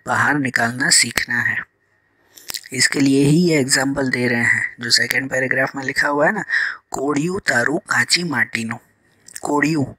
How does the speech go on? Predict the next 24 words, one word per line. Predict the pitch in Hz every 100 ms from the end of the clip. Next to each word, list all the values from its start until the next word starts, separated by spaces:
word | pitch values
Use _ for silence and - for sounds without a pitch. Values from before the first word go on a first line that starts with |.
| - - - - - -
कोड़ियू | 135 143 156
किसे | 165 156 170
कहते | 156 151 202
हैं? | 180 - -
कि | 277
जिसमें | 143 - -
वो | 135 - _ _ 139
दिया | 139 143 139
जलाया | 135 131 131
जाता | 131 123 -
है | 127
ना, | 202 - _ _ _ _ _ _ _ - - 113
बरोबर | 117 135 190
ना, | 214 -
वो | -
छोटा | - 117 -
सा | 147
दिया, | 160 135 117 123
मिट्टी | 131 - 123
का | 127
दिया | 131 127 131
जैसे, | 127 117 - - 131
वो | 131
कोड़ियू। | - 120 120 123